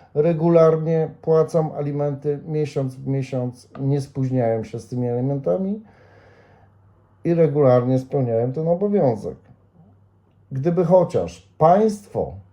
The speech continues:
zwracało ojcom za te alimenty część środków, tudzieżby w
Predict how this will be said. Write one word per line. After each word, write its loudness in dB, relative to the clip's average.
zwracało 2
ojcom 0
za 0
te -4
alimenty -6
część 0
środków, 0
tudzieżby -4
w -12